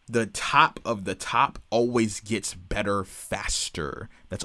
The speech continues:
always how it's gonna be. By nineteen ten, all Southern states had excluded black Americans from voting.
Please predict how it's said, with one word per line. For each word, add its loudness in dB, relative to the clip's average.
always 2
how 2
it's -8
gonna -10
be. -20
By 6
nineteen 2
ten, -2
all 10
Southern 6
states 0
had 4
excluded 0
black 6
Americans 0
from -6
voting. -6